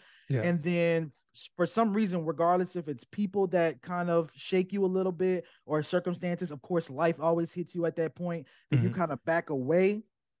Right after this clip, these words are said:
Speaker 1: Mm.
Speaker 2: and you wanna fall back into your comfort zone.
Speaker 1: Mm.
Speaker 2: Um,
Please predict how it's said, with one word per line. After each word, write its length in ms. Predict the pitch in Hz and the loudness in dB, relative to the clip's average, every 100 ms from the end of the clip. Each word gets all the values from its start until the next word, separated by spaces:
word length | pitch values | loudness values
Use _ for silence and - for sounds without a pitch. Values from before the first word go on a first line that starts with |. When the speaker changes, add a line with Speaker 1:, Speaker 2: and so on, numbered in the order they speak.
| _ | _
Speaker 1:
Mm. 240 | 127 120 104 | -4 -4 -4
Speaker 2:
and 480 | 170 165 156 156 135 | -4 -2 -2 -4 -4
you 160 | 175 | -2
wanna 320 | 180 165 156 147 | 0 2 0 -2
fall 360 | - 170 170 | 0 4 4
back 320 | 143 165 165 | 4 2 0
into 160 | 165 170 | -2 -6
your 120 | 147 | -8
comfort 400 | 123 185 165 139 | -4 -6 -4 -8
zone. 280 | 117 110 92 - _ _ _ 127 | -8 -10 -12 -20 _ _ _ -2
Speaker 1:
Mm. 60 | |
Speaker 2:
Um, 420 | 135 147 139 131 | 2 2 2 0